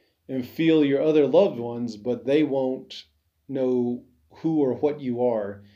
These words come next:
You're just gonna be a pile of ash. So that was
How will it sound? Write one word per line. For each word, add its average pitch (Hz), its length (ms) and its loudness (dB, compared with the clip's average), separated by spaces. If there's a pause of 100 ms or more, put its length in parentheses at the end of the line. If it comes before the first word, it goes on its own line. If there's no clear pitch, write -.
(300)
You're 113 100 -10
just 110 140 -10
gonna 123 100 -2
be 123 100 2
a 120 40 -2
pile 123 360 -4
of 98 80 -10
ash. 104 440 -10 (540)
So 139 480 4
that 147 260 2
was 139 720 0